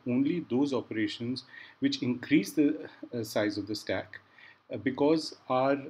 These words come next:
uh, stack size increasing operation, which is either doubling or increase by constant, can only take place when a new, uh, si-, uh, stack size is achieved. So we will analyze these two strategies only on the array operations taken by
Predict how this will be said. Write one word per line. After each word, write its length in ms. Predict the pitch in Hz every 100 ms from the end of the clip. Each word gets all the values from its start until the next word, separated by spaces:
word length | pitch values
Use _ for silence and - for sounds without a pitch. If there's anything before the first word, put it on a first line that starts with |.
| -
uh, 300 | 120 113 110 101 -
stack 640 | - - 127 143 151 - -
size 400 | - 123 127 123
increasing 580 | 107 - 123 135 165
operation, 680 | 123 98 101 98 - 101 95
which 140 | 98 107
is 140 | 98
either 180 | 104 113
doubling 400 | 107 95 101 104
or 60 |
increase 280 | 98 95 107
by 140 | 104 101
constant, 520 | 101 98 - 104 95 - - -
can 140 | - 135
only 240 | 135 156
take 300 | 151 123 -
place 340 | 110 113 120 - - - -
when 460 | 110 127 151 151 -
a 80 | 131
new, 460 | 127 151 175 185 - _ _ _
uh, 180 | 123 117
si-, 360 | - 117 127
uh, 40 | 120
stack 340 | - 110 107
size 400 | - 117 120 139 -
is 200 | 117 -
achieved. 460 | 110 - 101 95 - _ _ - - - _
So 120 | -
we 120 | 180
will 140 | 202 220
analyze 380 | 147 160 196 185
these 240 | 170 156
two 200 | - 170
strategies 720 | 180 - 107 98 98 104 151 - _ _ 135
only 260 | 143 175
on 280 | 165 151 151
the 220 | 156 160
array 200 | 120 127
operations 540 | 131 - 123 120 151 -
taken 340 | 120 110 139
by 160 | 147